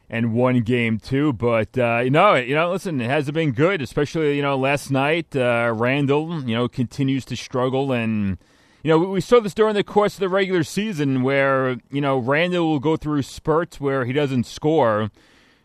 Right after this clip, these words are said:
And then when that happens, then the Knicks struggle because, unfortunately, you know, right now, you know, the Knicks just don't have a guy that they can go to when they're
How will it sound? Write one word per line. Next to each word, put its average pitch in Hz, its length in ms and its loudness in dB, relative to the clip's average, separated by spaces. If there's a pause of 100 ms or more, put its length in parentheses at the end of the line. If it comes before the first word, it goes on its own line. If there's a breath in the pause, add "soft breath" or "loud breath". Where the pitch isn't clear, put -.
And 127 160 0
then 135 280 2
when 131 100 4
that 143 220 2
happens, 175 600 -2
then 151 180 0
the 147 80 2
Knicks 139 240 0
struggle 110 500 0
because, 117 720 -4
unfortunately, 139 760 -2
you 139 60 0
know, 131 140 0
right 135 260 2
now, 123 380 -2
you 110 80 -4
know, 117 140 -2
the 117 120 -2
Knicks 147 240 -2
just 147 180 -12
don't 143 200 0
have 135 480 -2
a 117 80 0
guy 123 320 0
that 110 160 -4
they 117 100 -4
can 113 240 -2
go 117 220 0
to 110 260 -6
when 104 220 -2
they're 107 320 -4